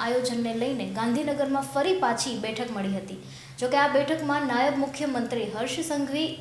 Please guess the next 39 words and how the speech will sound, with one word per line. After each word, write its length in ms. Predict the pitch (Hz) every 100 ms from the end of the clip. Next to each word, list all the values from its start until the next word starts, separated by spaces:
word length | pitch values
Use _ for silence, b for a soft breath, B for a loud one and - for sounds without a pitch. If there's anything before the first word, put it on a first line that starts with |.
| 240
એના 200 | 269 277 262 277
એ 40 |
જ 120 | 269 240
રહ્યા 300 | 233 247 233
હતા, 220 | 214 247 - B B B
જ્યારે 240 | 254 269 247
જૂનાગઢના 460 | 269 339 359 359 349
સંતો 280 | 294 277 277
અને 160 | 277 233
રાજકીય 460 | 233 233 - 339 277
નેતાઓ 400 | 240 247 233 254 226
બદલાઈ 320 | 202 208 190
ગયા 180 | 190 180 190
હતા. 180 | - - B B B B -
જ્યારે 180 | 226 247 -
સૌથી 320 | 277 302 349
અગત્યની 340 | 330 320 320 311
બાબત 280 | 294 302 320
એ 20 | 320
છે 60 | 320 330
કે 80 | 262
લાખો 320 | 247 - - 381
લોકોને 340 | 349 349 311 240
ભોજન 300 | 247 240 311 311
પૂરું 260 | 294 302 294
પાડનારા 460 | 262 262 262 269 269
ઉતારા 320 | 247 320 370 320
મંડળની 540 | 277 277 285 247 196 -
ફરી 240 | 254 349 269
બાદબાકી 440 | 262 254 285 302 277
કરાઈ 240 | 254 240 233
છે, 100 | 254 262 -
ત્યારે 180 | 254 262 -
આ 40 | 370
મીટિંગો 460 | 339 311 302 285 302 311 311
talk 160 | 294 285
of 100 | 254 233
the 60 | 254
town 180 | 233